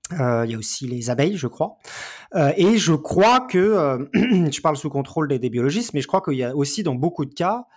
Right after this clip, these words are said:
euh, c'est pas forcément, euh, évident de savoir exactement pourquoi est-ce qu'ils sont, euh, ces, ces éléments de, de polarisation. Euh, donc je vais y venir après à quelques exemples spécifiques, mais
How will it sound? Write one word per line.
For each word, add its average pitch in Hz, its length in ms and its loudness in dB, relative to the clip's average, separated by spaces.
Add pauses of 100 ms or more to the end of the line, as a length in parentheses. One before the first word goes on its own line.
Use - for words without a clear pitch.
(380)
euh, 123 100 -6
c'est 127 140 -6
pas 165 100 2
forcément, 180 640 -4
euh, 139 220 -4
évident 160 300 -4
de 190 40 -8
savoir 156 300 -4
exactement 143 360 -6
pourquoi 175 600 -6
est-ce - 160 -14
qu'ils 147 80 -14
sont, 160 240 -12
euh, 127 160 -10
ces, 127 240 -12
ces 123 240 -10
éléments 127 200 -8
de, 127 160 -12
de 123 120 -18
polarisation. 120 560 -10 (720)
Euh, 123 140 -8
donc 131 120 -4
je 139 80 -2
vais 151 60 2
y - 20 0
venir 175 160 0
après 156 300 2
à 160 80 0
quelques 151 320 -2
exemples 160 200 -2
spécifiques, 170 460 -8
mais 156 220 -6